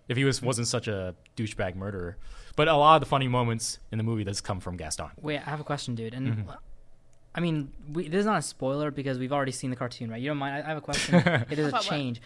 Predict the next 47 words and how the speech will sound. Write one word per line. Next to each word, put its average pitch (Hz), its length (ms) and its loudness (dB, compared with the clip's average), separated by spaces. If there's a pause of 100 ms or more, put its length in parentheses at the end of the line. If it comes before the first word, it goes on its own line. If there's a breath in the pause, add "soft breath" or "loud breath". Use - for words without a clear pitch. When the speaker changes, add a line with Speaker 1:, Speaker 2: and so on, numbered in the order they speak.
(120 loud breath)
Speaker 2:
if 160 60 -6
there's 185 140 2
a - 20 -4
change 180 400 0
in 151 80 -2
the 143 60 2
movie 139 340 0
about 120 360 2
Speaker 3:
Oh. - 40 -18 (200)
Speaker 2:
what 127 120 -4
happens 131 400 -2
to 120 80 -8
Gaston, 113 380 -6
same 160 220 -2
thing 165 220 -4
in 151 60 -4
the 147 80 0
movie, 156 320 -4 (180 soft breath)
in 135 100 -2
the, 135 60 0
in 139 100 -2
the 127 60 0
cartoon. 147 380 -6 (480 soft breath)
Speaker 1:
What 175 140 -12
happens 185 360 -10
in, 123 280 -10
what 143 140 -12
happens 156 280 -4
in 143 60 0
the 131 60 0
cartoon? 131 380 0
I, 123 160 2
I 123 120 2
haven't 143 160 2
watched 131 160 2
a - 20 -4
cartoon 107 320 -2
in 90 140 -6
years. 87 340 -8
Speaker 3:
I 233 60 -4
have 233 180 -4
no 233 160 -6
idea 220 240 -6
'cause 214 140 -14
I 196 40 -10
don't 196 180 -10
remember. 185 440 -14